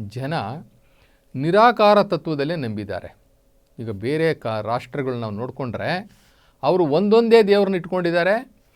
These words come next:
ಒಂದೊಂದೇ ದೇವ್ರಿಗೆ ಅವರು ನಮಸ್ಕಾರ ಮಾಡ್ತಾರೆ, ಧ್ಯಾನ ಮಾಡ್ತಾರೆ, ಪ್ರಾರ್ಥನೆ ಮಾಡ್ತಾರೆ. ಇದು ಒಂದೇ ದೇಶದಲ್ಲಿ, ಭಾರತ ದೇಶದಲ್ಲಿ ಮಾತ್ರ ಎಷ್ಟು ದೇವ್ರುಗಳು?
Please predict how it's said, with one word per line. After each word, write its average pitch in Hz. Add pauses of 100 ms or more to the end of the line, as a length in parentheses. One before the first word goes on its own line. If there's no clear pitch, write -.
(540)
ಒಂದೊಂದೇ 214
ದೇವ್ರಿಗೆ 185
ಅವರು 160 (480)
ನಮಸ್ಕಾರ 143
ಮಾಡ್ತಾರೆ, 147 (420)
ಧ್ಯಾನ 123
ಮಾಡ್ತಾರೆ, 123 (560)
ಪ್ರಾರ್ಥನೆ 120
ಮಾಡ್ತಾರೆ. 107 (800)
ಇದು 143
ಒಂದೇ 208
ದೇಶದಲ್ಲಿ, 190
ಭಾರತ 127
ದೇಶದಲ್ಲಿ 123
ಮಾತ್ರ 139 (1040)
ಎಷ್ಟು 131
ದೇವ್ರುಗಳು? 156